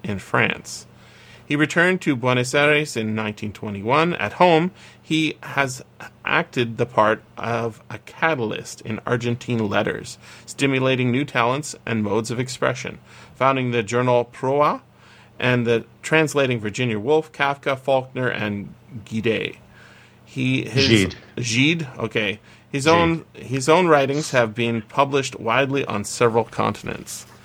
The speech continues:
Speaker 1: Um, I think he also did some, like, more S F F, uh, author translations, because I was looking at the magazines he was, he was, uh, writing in, and I th-, I think he, he had a lot of influence in bringing S F and, uh,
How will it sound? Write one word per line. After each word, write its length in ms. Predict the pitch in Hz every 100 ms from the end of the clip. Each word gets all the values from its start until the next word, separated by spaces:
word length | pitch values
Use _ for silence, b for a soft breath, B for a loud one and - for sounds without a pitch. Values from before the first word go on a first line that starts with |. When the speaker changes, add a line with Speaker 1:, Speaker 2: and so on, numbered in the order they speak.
| b b b b
Speaker 1:
Um, 320 | 104 107 104 -
I 60 | 131
think 200 | 208 208
he 100 | 202
also 220 | - 139
did 220 | 131 113 - - 117
some, 400 | - 127 117 113
like, 320 | 110 104 -
more 260 | 120 117 -
S 180 | 123 -
F 220 | 113 -
F, 380 | 120 113 - -
uh, 360 | 110 110 107 101 -
author 340 | 107 101 110
translations, 920 | 98 110 98 92 95 87 95 90 - -
because 500 | - 92 101 85 - -
I 140 | - 101
was 180 | 95
looking 220 | 107 - 92
at 160 | 92
the 60 | 98
magazines 640 | 95 90 87 90 90 -
he 120 | 92
was, 260 | 92 - - - B B B B B
he 140 | - 120
was, 460 | 104 95 - - -
uh, 520 | 104 101 - - - -
writing 360 | - 107 190 185
in, 100 | 185
and 160 | 92
I 60 | 95
th-, 180 | 90 - -
I 80 |
think 200 | - 202
he, 120 | - 90 - - b b b b _
he 320 | - 104 95 98
had 180 | -
a 60 | 107
lot 180 | 104 101
of 60 |
influence 420 | 98 104 107 98 107
in 60 |
bringing 340 | 98 101 92 -
S 240 | 104 -
F 400 | 104 92 - -
and, 440 | - 98 95 90 90
uh, 220 | 95 95